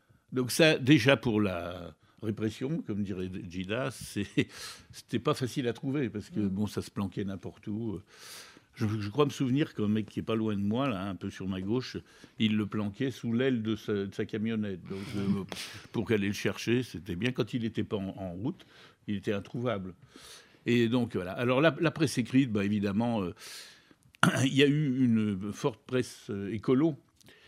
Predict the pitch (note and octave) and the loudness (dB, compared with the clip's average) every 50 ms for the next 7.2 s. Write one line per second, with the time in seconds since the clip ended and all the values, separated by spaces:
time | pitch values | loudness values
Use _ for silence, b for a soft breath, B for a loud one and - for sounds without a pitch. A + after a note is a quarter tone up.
0 | B B - C3 C3 B2+ C3 D3 D3+ C#3+ - - D#3+ D3+ - D#3 B2+ - C#3 C#3 | B B 2 4 4 4 4 6 4 4 6 4 2 4 4 0 2 4 4 6
1 | D3 F3 F3+ C#3+ B2 A2+ A2+ A2 - B2 A#2 A#2 A2+ G#2+ G#2+ - - F2 A#2 A#2 | 8 8 8 8 6 6 4 2 2 2 2 4 4 4 2 2 0 0 0 2
2 | B2 B2+ B2+ A#2+ A2+ A2+ - - - A#2+ G#2+ - - - A#2+ A2 - A2 F#2+ G#2 | 4 4 4 2 2 0 -2 -6 -8 -8 -8 -8 -8 -6 -6 -4 -2 -2 -2 -2
3 | A#2 A2+ A#2 A#2 A2+ G#2+ A#2+ A2 A2 - - C3 B2 B2 A2+ G#2 - A2+ A2+ A2 | -2 0 0 0 0 -2 -4 -4 -4 -2 -2 -2 0 0 -2 -2 -2 -2 -2 0
4 | C3 D3+ E3+ F#3 - - B B B B B B B B B - A#2+ B2+ A#2 - | 0 0 -2 -4 -4 -10 B B B B B B B B B -2 0 0 0 2
5 | - C3 B2 A#2+ B2+ B2+ B2+ A2+ B2+ A2+ G#2 G#2 A2+ A2 G#2 G#2 G#2 G2 - - | 2 4 4 4 4 2 2 2 0 -2 0 0 0 2 2 2 0 -2 0 -2
6 | A#2+ A2 A2 A2 G#2+ G2+ F2+ G2 G#2 G#2 G2 G#2 G#2 G#2 - - G#2+ G2+ G2 F#2+ | -2 0 0 0 0 -2 -2 -2 -2 0 0 0 -2 -4 -4 -6 -6 -6 -6 -6
7 | F2+ E2+ F2 | -8 -10 -12